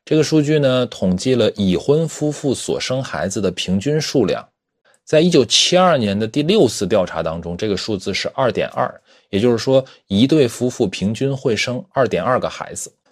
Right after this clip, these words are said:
然后在此之后，这个数据一直在二点二附近的波动，到二零一零年第十四次调查的时候，这个数字是下降到了一点九六；到二零一五年第十五次调查的时候是一点九四。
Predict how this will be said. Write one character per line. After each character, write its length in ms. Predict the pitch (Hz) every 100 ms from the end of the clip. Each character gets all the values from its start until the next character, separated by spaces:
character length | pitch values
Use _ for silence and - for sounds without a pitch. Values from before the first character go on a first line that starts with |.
| _ _ _
然 120 | 120
后 120 | 143
在 200 | 151 170
此 180 | 143 -
之 140 | - 139
后， 200 | 165 139
这 120 | 147
个 60 | 135
数 180 | 147
据 220 | 135 123 -
一 140 | 185 165 -
直 280 | - 95 127
在 160 | - -
二 240 | 139 123
点 140 | 90
二 220 | 85 120 110
附 160 | 123
近 160 | 120 107
的 80 | 95
波 260 | - 143
动， 200 | 151 127 - _ _ _ -
到 140 | 139
二 240 | - 156
零 220 | 135 139 -
一 180 | 170 180
零 300 | 139 107 170
年 280 | 131 80 -
第 140 | 143 120
十 380 | - - 107 135
四 280 | - 180
次 220 | 135 - 95
调 200 | 101 92
查 180 | 85
的 120 | 78 82
时 140 | 76
候， 160 | 76 85
这 140 | 110
个 80 | 104
数 180 | - 101
字 140 | 104
是 140 | 101
下 260 | 95 - 123
降 200 | 117 113
到 140 | 107
了 80 | 95
一 100 | 127
点 180 | 127 123
九 200 | - 76
六； 240 | 104 156 - _ _ _ _ _ _ -
到 120 | 120
二 200 | - 135
零 160 | 143 156
一 160 | 185
五 260 | 185 95 82
年 240 | 82 95
第 140 | 135 131
十 240 | - 131
五 300 | 151 98 76
次 200 | - 170
调 160 | 143 110
查 180 | 82 80
的 100 | 85
时 120 | 78
候 160 | 87
是 140 | 87 -
一 80 | 139
点 220 | 127 120
九 200 | 117 71
四。 360 | - - 175